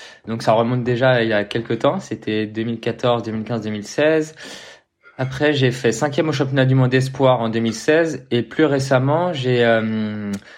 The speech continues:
fait, euh, des top six sur W T C S, euh, l'année dernière,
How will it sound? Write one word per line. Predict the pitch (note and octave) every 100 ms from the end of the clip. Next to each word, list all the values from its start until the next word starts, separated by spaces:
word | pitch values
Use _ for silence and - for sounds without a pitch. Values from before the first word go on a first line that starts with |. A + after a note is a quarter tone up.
| -
fait, | - - B2 A2+
euh, | A2+ A2 A2 G#2+ G#2 G2
des | G#2+
top | A2+ C3+
six | C3+ D3+
sur | D3 B2
W | A#2 A#2+ B2 B2
T | B2 B2
C | -
S, | A#2+ A#2 -
euh, | A2 G#2+ G#2
l'année | A2+ C3
dernière, | C3 A2+ A#2+ C3 E3